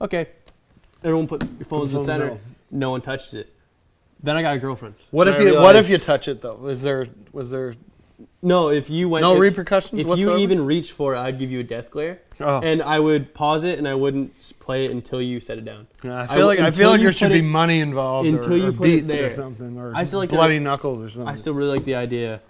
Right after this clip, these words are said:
Speaker 1: of the, uh, again, get, talking about just not m-, watching movies, but the whole paying for food. I saw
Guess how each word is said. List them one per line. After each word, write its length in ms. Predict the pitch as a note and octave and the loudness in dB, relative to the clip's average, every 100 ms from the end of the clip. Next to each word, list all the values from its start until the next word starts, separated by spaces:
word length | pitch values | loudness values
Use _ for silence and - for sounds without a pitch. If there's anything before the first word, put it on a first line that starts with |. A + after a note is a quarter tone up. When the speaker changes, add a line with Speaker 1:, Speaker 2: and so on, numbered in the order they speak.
| _ _ _ | _ _ _
Speaker 1:
of 240 | A#2+ A#2+ A2+ | -8 -8 -8
the, 340 | A2+ G#2+ G#2 - _ | -8 -8 -12 -16 _
uh, 140 | A#2 A2+ A#2+ - | -18 -16 -18 -18
again, 320 | D3 C3 B2 A#2+ | -10 -8 -6 -8
get, 240 | A#2+ A#2+ | -8 -10
talking 260 | - A#2 A2+ | -10 -8 -8
about 280 | A2 - | -10 -10
just 220 | A#2 A2+ _ - | -12 -14 _ -12
not 300 | A2 G#2+ - | -10 -10 -10
m-, 180 | A#2+ | -10
watching 240 | - A2+ B2 | -8 -8 -8
movies, 160 | A#2+ | -8
but 140 | A2 G2+ | -10 -12
the 80 | G#2+ | -8
whole 160 | A2+ | -8
paying 260 | - A#2+ A#2 | -8 -10 -10
for 140 | - | -14
food. 300 | - A#2 B2+ - _ _ | -12 -8 -10 -12 _ _
I 100 | B2 | -12
saw 400 | B2+ C#3+ C3+ B2 | -4 -2 -2 -4